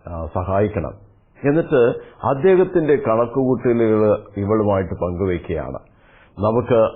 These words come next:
ഇത്രയും സ്വർണം വാങ്ങിച്ചു കൊടുക്കാം, പിന്നെ അവിടുത്തെ കല്യാണത്തിന്റെ ചെലവുകളൊക്കെ നടത്താൻ വേണ്ടി കുറെ പണം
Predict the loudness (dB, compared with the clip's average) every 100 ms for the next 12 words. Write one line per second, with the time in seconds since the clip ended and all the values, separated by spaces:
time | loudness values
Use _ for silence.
0 | -8 -6 -6 -2 0 2 4 2 0 -6
1 | -14 -4 -2 0 0 0 0 0 -2 -6
2 | -6 -6 -6 -8 -12 _ _ _ _ _
3 | _ _ _ -4 0 2 2 2 0 0
4 | 2 0 0 -2 0 0 2 2 0 -2
5 | -2 -2 0 0 2 2 2 2 0 0
6 | 0 0 -2 0 -2 -2 -2 0 0 -2
7 | -2 0 0 -2